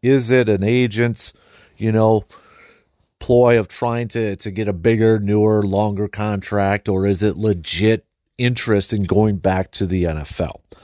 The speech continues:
I think it could be a little bit of both here. I always felt like Jim Harbaugh was destined to come back to the N F L, uh, and, and be a head coach there again. So, yeah, I, I feel like that's, it, it,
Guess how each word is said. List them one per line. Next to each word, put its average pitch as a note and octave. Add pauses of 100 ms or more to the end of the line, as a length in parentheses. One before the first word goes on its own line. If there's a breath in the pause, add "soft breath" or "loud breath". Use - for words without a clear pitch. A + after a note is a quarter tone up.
(240 loud breath)
I C4+
think -
it -
could E4
be C3+
a A#2
little A2
bit G#2
of F#2+
both G2
here. D3+
I D#3
always G3+
felt C3
like A2+
Jim A2+
Harbaugh A2
was G2
destined F#2+
to F2+
come G2
back E2+
to G2
the F#2
N F2+
F -
L, F#2+ (380 soft breath)
uh, F2
and, F2
and E2+
be F#2
a F#2+
head F2+
coach F2+
there F#2+
again. G2 (400 loud breath)
So, G#2+ (300)
yeah, -
I, D#3+ (120)
I D#3+
feel D3+
like A#2+
that's, - (160)
it, A#2+ (120)
it, D3+